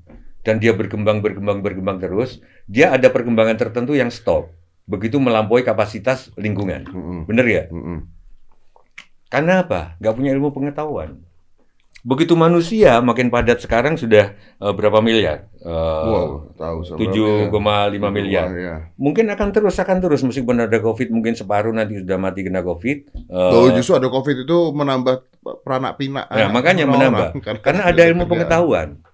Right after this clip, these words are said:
Speaker 1: Ada pertanian bersusun nggak di Israel dan lain sebagainya.
Speaker 2: Hmm.
Speaker 1: Gitu.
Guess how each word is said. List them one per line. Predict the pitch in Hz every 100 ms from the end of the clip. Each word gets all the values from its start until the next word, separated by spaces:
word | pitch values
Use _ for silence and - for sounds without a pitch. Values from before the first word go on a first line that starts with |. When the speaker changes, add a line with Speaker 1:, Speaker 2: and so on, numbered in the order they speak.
| _ _ _
Speaker 1:
Ada | 101 101 117
pertanian | 117 107 117 117 113
bersusun | 110 110 107 127
nggak | 107
di | 98 85
Israel | 85 101 92 85 85
dan | 85 85
lain | 82
sebagainya. | 82 85 76 73 71
Speaker 2:
Hmm. | 101 87 82 85 - _ _ _
Speaker 1:
Gitu. | - 123 143 90